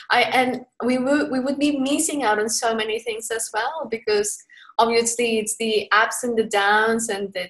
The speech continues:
challenging moments and the amazing moments, you know, that make up our life. And, and that's why I can now talk about that time, you know, in which I felt so unwell, so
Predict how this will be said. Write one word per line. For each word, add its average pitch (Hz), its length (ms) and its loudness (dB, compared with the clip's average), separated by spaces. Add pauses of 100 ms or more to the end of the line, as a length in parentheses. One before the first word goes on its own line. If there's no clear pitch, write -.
challenging 214 480 -2
moments 220 440 -4
and 180 140 -8
the 156 80 -6
amazing 196 520 0
moments, 226 480 -2
you 214 60 -4
know, 233 200 -6
that 247 160 -4
make 214 260 -2
up 208 140 2 (680)
our 214 280 4
life. 226 360 2
And, 196 300 -4
and 226 140 2
that's 214 200 0
why 233 220 4
I 240 100 4
can 240 300 -2
now 202 260 0
talk 240 220 -6
about 185 380 -2 (420)
that 208 340 0
time, 180 520 -6 (180)
you 196 140 -6
know, 180 320 -6 (400)
in 208 160 0
which 190 240 0 (100)
I 185 160 -4
felt 214 460 -2
so - 680 -2 (240)
unwell, 190 600 -4
so 240 580 -2